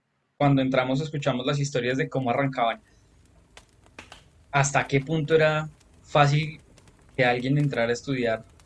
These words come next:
cocina al sena? Y lo pregunto porque escuché de Adolfo Sánchez alguna vez que nos contaba que tenían incluso que invitarlos a comer para que,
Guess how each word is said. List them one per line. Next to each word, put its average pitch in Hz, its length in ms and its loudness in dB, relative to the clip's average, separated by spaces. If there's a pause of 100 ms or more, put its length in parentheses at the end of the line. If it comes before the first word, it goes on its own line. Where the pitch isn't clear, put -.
cocina 135 360 0
al 131 60 2
sena? 127 240 0
Y 147 100 0
lo 156 120 6
pregunto 175 460 0 (640)
porque 139 220 0
escuché 131 340 -2
de 127 760 2
Adolfo 117 400 -2
Sánchez 135 360 -6
alguna 117 320 -6
vez 123 140 -6
que 135 80 -6
nos 131 140 -4
contaba 117 420 -6
que 143 100 -6
tenían 117 320 -8
incluso 139 400 -4
que 143 240 0
invitarlos 127 560 -2
a 156 100 -6
comer 143 380 -10
para 139 160 -2
que, 113 320 -12